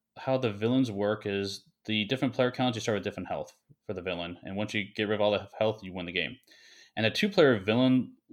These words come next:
level of health, it's normally fairly easy to get rid of that health. You can normally get it, rid of it in possibly even a single turn, depending on who you're playing against and how you set it up. But in a three-player game, I don't feel that's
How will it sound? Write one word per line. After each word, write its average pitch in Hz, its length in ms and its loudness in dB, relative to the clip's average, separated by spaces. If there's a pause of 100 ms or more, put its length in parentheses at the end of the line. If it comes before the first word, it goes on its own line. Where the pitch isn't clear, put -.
(100)
level 113 340 2
of 123 80 -4
health, 160 320 2 (500)
it's 113 200 -6 (120)
normally 151 360 2
fairly 127 340 0
easy 101 380 -2
to 92 380 -6
get 85 140 -6
rid 90 100 -2
of 78 60 -8
that - 160 -8
health. - 320 -10
You 113 80 -10
can 113 100 -2
normally 113 220 2
get 98 180 0
it, 98 140 2 (200)
rid 104 160 0
of 98 80 -2
it 92 120 -2
in 95 240 -6 (300)
possibly 120 340 2
even 90 160 -8
a - 40 -10
single 87 280 -8
turn, 87 240 -10
depending 87 320 -8
on 85 180 -8
who 104 80 -8
you're 90 100 -8
playing 87 220 -8
against 85 160 -8
and 82 80 -10
how 87 60 -6
you 80 80 -6
set 76 200 -10
it 62 80 -10
up. - 220 -10 (680)
But 120 140 4
in 101 100 0
a 95 80 -2
three-player 127 440 2
game, 107 440 4
I 98 140 0
don't 110 240 -4
feel - 400 -10
that's 98 220 -4